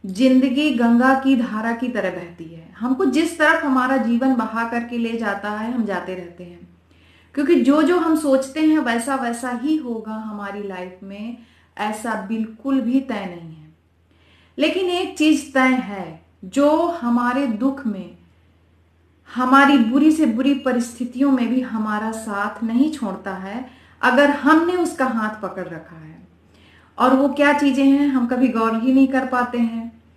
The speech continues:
वो दो चीजें हैं, एक तो हमारा हौसला और दूसरा हमारा हुनर। इन दोनों का दामन पकड़ करके रखिए, क्योंकि हमको नहीं पता कि हम जो,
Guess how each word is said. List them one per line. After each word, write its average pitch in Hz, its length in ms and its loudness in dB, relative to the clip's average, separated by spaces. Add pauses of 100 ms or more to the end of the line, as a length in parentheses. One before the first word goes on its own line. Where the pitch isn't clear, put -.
(680)
वो 294 140 4
दो 311 280 6
चीजें 247 380 2
हैं, 240 500 -2 (120)
एक 269 240 0
तो 311 80 0
हमारा 233 440 0
हौसला 226 680 -4 (480)
और 220 200 -2
दूसरा 269 680 -2 (920)
हमारा 254 380 6
हुनर। 190 420 -4 (680)
इन 285 280 4
दोनों 302 300 4
का 320 140 0
दामन 240 380 2
पकड़ 202 300 -2
करके 185 300 -6
रखिए, 170 500 -12 (680)
क्योंकि 330 680 2 (160)
हमको 269 380 2
नहीं 339 240 0
पता 302 420 4
कि 302 80 -4
हम 262 320 4
जो, 269 440 6